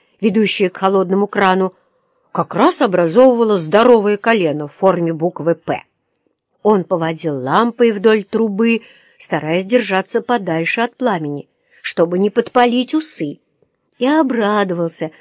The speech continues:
услышав внутри тихое потрескивание. Треск перешел в звонкие щелчки. Подмоченная репутация мистера Стилсона мгновенно высохла, и тут в раковине над головой Паддингтона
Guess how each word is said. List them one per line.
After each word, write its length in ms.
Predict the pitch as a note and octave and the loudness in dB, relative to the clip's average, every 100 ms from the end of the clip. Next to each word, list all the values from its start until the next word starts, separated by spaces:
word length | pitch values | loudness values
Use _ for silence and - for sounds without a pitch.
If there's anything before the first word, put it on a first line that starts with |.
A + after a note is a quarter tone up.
| _ | _
услышав 540 | G3+ G3+ A3 G3+ F#3+ F#3 | -4 0 0 0 -4 -4
внутри 400 | F3+ F3+ A#3 A#3 | -4 -2 -4 -4
тихое 440 | - A3 - G3+ | -4 -4 -2 -4
потрескивание. 1160 | G3+ G3 A3 G3 F#3 - F3 D#3 D#3 D3+ D3+ D#3 _ _ _ _ _ _ _ _ _ | -4 -6 -2 -2 -2 -2 -4 -2 -2 -2 -4 -8 _ _ _ _ _ _ _ _ _
Треск 420 | G3 D4 F4 - | 2 2 2 -6
перешел 500 | - G#3 G3+ - C#4+ | -4 -2 -2 0 2
в 60 | A#3 | 2
звонкие 680 | F3+ F3+ C4 D4+ C#4+ C#4 C4+ | -2 2 2 2 0 0 0
щелчки. 880 | - D#4 C#4+ - - - F#3+ F#3+ - _ _ _ _ _ _ _ | 0 -2 -2 -6 -10 -6 -4 -4 -10 _ _ _ _ _ _ _
Подмоченная 680 | G#3+ G#3 G#3+ - G3+ F#3+ F3+ | 0 4 2 2 0 0 0
репутация 640 | G3+ F#3+ F#3+ F3 - F#3 | -4 -2 0 -2 -2 0
мистера 460 | F#3+ F3+ - F3+ | 0 -2 -2 -2
Стилсона 720 | E3+ - F3+ D#3+ - A3+ C4+ C4+ _ - | -2 -4 -2 -2 -2 0 0 -2 _ -6
мгновенно 680 | F#3 G3 G#3+ G#3 F#3 F3 E3 | 0 2 4 4 2 0 0
высохла, 540 | E3 - F3 A3+ C4+ - _ _ _ - | 0 -2 -4 -4 -6 -8 _ _ _ -2
и 120 | D4+ | 2
тут 260 | D#4 D#4 G3 | 4 4 2
в 80 | |
раковине 600 | G#3 B3 G#3 D#3+ D#3+ D#3+ D#3+ | 2 2 2 -2 0 0 0
над 160 | E3+ | 0
головой 520 | E3 E3+ E3+ G#3+ E4+ | 2 2 2 2 0
Паддингтона 840 | E4+ F#3 D3+ D3+ C#3+ - D3+ C#3 | 0 -4 -4 -6 -10 -8 -6 -6